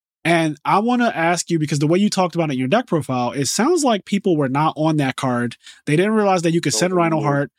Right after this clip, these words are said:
Speaker 1: and then summon Rhino Heart and get, like, full combo starter right there from just playing that card. That spell card seems fucking broken. And the way you said it made me believe that that was something kinda unique to your deck. Especially,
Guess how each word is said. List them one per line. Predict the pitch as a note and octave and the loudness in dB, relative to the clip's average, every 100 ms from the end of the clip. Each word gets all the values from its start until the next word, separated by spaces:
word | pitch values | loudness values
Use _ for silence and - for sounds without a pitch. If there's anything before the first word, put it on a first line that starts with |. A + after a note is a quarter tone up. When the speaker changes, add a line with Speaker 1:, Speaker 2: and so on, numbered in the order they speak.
| _ - - | _ -20 -4
Speaker 1:
and | D3+ C#3+ | -2 -2
then | B2+ | -4
summon | - E3+ G3 | -2 0 2
Rhino | F3 D#3 C#3+ | 2 2 0
Heart | C#3 C3+ C3+ _ _ - | -2 -2 -4 _ _ -6
and | C#3 D3+ | -2 0
get, | D#3+ | 0
like, | D3+ C#3 | 0 -4
full | - F#3 | 0 0
combo | F3+ F#3 F3 D#3 | 0 0 0 0
starter | D#3 D#3 D3 | 0 0 2
right | D3 D3 | 0 0
there | D#3+ D3 | -2 -2
from | C3+ | -2
just | C#3+ C#3+ | -4 -2
playing | E3 D#3 | -2 0
that | D3 C#3 | 0 -2
card. | D3+ C#3+ B2+ | -2 -2 0
That | D3 | -2
spell | - F3+ | 0 -2
card | E3+ E3 D3 | 0 -4 -2
seems | D3 | -4
fucking | - D3+ C#3+ A#2+ | -4 -4 -2 -2
broken. | B2+ C#3+ E3 F#3+ A3 - _ - - _ - | 0 0 2 2 0 -4 _ -20 -20 _ -2
And | D3 D3 D3 C#3+ C#3 C3+ _ _ _ _ _ - | 0 2 2 0 -2 -8 _ _ _ _ _ -4
the | D3 | 0
way | D3 F3+ | 2 2
you | E3+ | 0
said | D#3+ G3 F3+ | -2 0 0
it | C#3+ | -2
made | D#3 D#3+ | -2 0
me | D#3+ | 0
believe | C#3 D3 F3 F#3 D#3+ | 0 0 2 2 0
that | C#3 C#3 C3 - _ _ _ _ | -2 -4 -6 -10 _ _ _ _
that | C3 C#3+ D#3+ | -6 -2 0
was | D#3 | 0
something | - E3 D#3 | -2 -2 -4
kinda | C#3+ - F#3+ G3+ | -4 -2 0 0
unique | F#3+ E3 F3+ D3+ | -2 -2 -2 -2
to | - C#3+ | -4 -2
your | D3 D3 | 0 0
deck. | D#3+ D3 | -4 -2
Especially, | E3+ C4+ C4+ B3+ | 0 0 0 -2